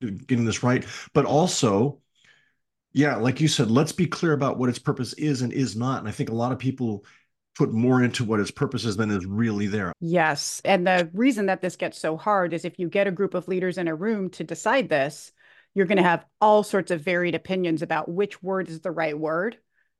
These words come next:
Speaker 2: because we all experience language differently.
Speaker 1: Yeah.
Speaker 2: Words have different meanings to us. I can have a
Speaker 1: Mm.
Speaker 2: word in a sentence that I love,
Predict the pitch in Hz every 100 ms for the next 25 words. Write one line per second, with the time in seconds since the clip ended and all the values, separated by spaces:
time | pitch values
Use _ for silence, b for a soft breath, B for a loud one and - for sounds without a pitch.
0 | 185 196 190 190 170 196 208 208 202 -
1 | - 202 196 190 170 - - - 180 185
2 | 190 160 - 151 - - - 165 _ _
3 | _ _ _ - - 202 220 220 190 180
4 | - 185 - 175 202 196 - 175 117 90
5 | - - - - 185 202 220 196 185 175
6 | 165 165 156 160 170 b b b b 165
7 | 165 - 180 196 202 - 190 - 196 208
8 | 180 202 196 147 170 -